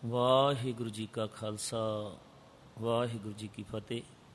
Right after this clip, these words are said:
ਗੁਰਮੁਖ ਪਿਆਰਿਆਂ ਦੁਆਰਾ ਲਿਖੀਆਂ ਬਹੁਤ ਵਡਮੁੱਲੀਆਂ ਲਿਖਤਾਂ ਵਿੱਚੋਂ ਸ਼ਬਦ ਦੇ ਵਿਸ਼ੇ ਦੇ ਉੱਤੇ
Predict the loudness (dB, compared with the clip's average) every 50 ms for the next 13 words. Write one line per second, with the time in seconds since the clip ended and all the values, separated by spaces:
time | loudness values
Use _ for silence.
0 | -20 -20 -20 -20 -20 -20 -20 -20 -20 -20 -20 -20 -20 -20 -20 -20 -20 -20 -20 -20
1 | -20 -20 -20 -20 -20 -20 -20 -20 -20 -20 -14 -12 -8 -2 0 0 2 4 2 2
2 | 0 -2 -2 0 2 4 4 4 2 2 2 2 2 2 4 2 2 0 -2 -4
3 | -8 -14 -20 -20 -20 -20 -18 -8 -6 -4 -4 -4 -2 -2 0 0 2 2 0 -2
4 | -4 -8 -12 -16 -6 2 4 6 6 6 6 4 0 -2 -6 -4 -2 -2 0 0
5 | 0 0 0 0 0 0 0 -2 -4 -6 -8 -8 -6 -6 -6 -8 -8 -10 -10 -8
6 | -8 -8 -12 -14 -20 -20 -20 -20 -20 -20 -20 -20 -20 -20 -20 -20 -18 -16 -16 -16
7 | -16 -16 -18 -18 -20 -20 -20 -20 -20 -20 -20 -20 -20 -20 -20 -20 -20 -20 -18 -10
8 | -6 -2 4 6 6 6 6 4 6 4 4 4 2 0 2 0 2 2 2 0
9 | 0 0 0 0 0 0